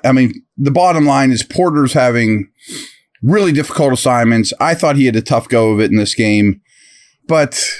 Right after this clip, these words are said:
is it zone? Is it man? Is it his guy? Is it your guy? Some of that stuff gets a little foggy, so be a little careful with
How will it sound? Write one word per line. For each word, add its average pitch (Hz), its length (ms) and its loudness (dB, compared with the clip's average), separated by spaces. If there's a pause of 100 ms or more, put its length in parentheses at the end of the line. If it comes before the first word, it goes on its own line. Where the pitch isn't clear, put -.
(280)
is 120 160 0
it 110 160 -2
zone? 139 400 2
Is 113 140 -2
it 101 80 -2
man? 123 380 2
Is 104 180 -2
it 95 80 -4
his 131 220 0
guy? 120 260 2
Is 107 120 -2
it 104 60 -2
your 117 220 0
guy? 113 420 2
Some 202 400 0
of 151 60 0
that 113 180 0
stuff 104 340 -2
gets 107 220 -2
a 107 60 0
little 92 240 0
foggy, 90 500 -2
so 117 160 -2
be 214 240 -4
a 180 80 0
little 127 280 0
careful 98 600 -2
with 98 420 -4